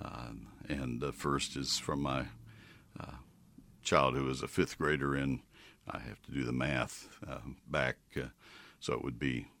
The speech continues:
probably two thousand fourteen. She's gonna graduate in two weeks, and, uh, they have a picture of the plant and things of that sort. It's just really, really a fun project. So,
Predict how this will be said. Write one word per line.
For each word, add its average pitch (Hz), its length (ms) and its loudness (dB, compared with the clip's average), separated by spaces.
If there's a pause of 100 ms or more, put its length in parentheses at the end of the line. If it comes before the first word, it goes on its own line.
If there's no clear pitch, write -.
(100)
probably 65 360 6
two - 180 -2
thousand 65 380 2
fourteen. 67 720 0
She's 64 240 -4
gonna 65 180 -2
graduate 73 680 2
in 67 140 0
two 76 200 0
weeks, 69 520 0 (580)
and, 58 400 -6
uh, 60 60 -6
they 62 160 -6
have 62 120 -4
a 60 60 -10
picture - 380 -2
of 55 100 -6
the - 60 -8
plant 57 460 -6
and - 140 -8
things 110 240 12
of 76 120 2
that 62 200 2
sort. 73 220 0
It's - 100 -2
just 85 200 0
really, 95 600 8
really 64 500 0 (420)
a - 80 -6 (180)
fun 65 300 4
project. 58 760 -4
So, - 300 -6